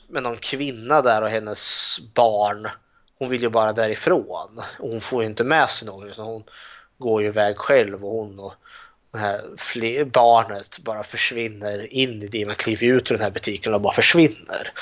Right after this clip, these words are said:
Och vi får ju inte varken höra eller se om det händer något med dem. Men det första gången vi får, egentligen får reda på att, eh, det finns något farligt i dimman är väl när de går in i det här lagret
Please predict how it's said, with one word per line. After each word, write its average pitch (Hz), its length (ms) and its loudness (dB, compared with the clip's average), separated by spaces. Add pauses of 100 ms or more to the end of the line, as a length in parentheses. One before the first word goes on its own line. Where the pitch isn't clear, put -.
(500)
Och 135 80 -4
vi 113 40 6
får 113 160 2
ju 104 60 4
inte 113 160 4
varken 110 360 4
höra 110 360 4
eller 107 140 2
se 107 520 -2 (400)
om 113 180 0
det 110 80 4
händer 131 500 0
något - 240 -16
med 160 320 -2 (180)
dem. 78 360 -12 (1000)
Men 131 160 0
det 127 60 -2
första 139 260 2
gången 127 260 4
vi 117 100 -4
får, 131 160 -6
egentligen 113 280 -8
får 123 140 -4
reda 117 360 2
på 104 340 -2
att, - 260 -8
eh, 107 420 -6
det 135 260 2
finns - 220 -4
något 104 100 -8
farligt 113 580 2
i 120 40 -12
dimman 117 640 0
är 107 200 0
väl 104 180 -6 (640)
när 131 120 0
de 113 140 0
går 113 140 0
in 120 220 -2
i 107 40 -2
det 104 60 0
här 110 340 -2
lagret 113 880 2